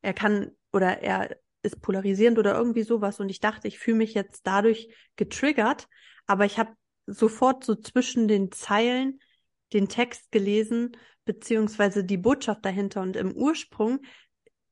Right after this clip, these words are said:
unterschreibe ich hundert Prozent all das, was du sagst, diese männliche Dominanz und dass Frauen in ihre Gefühle gehen und empfangen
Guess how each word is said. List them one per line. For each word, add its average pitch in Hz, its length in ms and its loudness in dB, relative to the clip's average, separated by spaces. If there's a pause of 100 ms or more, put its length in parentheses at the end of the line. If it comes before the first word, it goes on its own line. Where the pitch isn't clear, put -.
unterschreibe 220 680 2
ich - 100 -8
hundert 247 280 0
Prozent - 420 -4
all 220 220 2
das, 220 280 -2
was 208 160 -8
du 214 160 -2
sagst, 254 400 -2
diese 196 160 -2
männliche 233 540 0
Dominanz 208 680 -2
und 196 180 -8
dass 196 180 -10
Frauen 214 400 0
in 202 120 2
ihre 202 220 -2
Gefühle 220 400 0
gehen 208 240 0
und 196 160 -4
empfangen 220 680 -2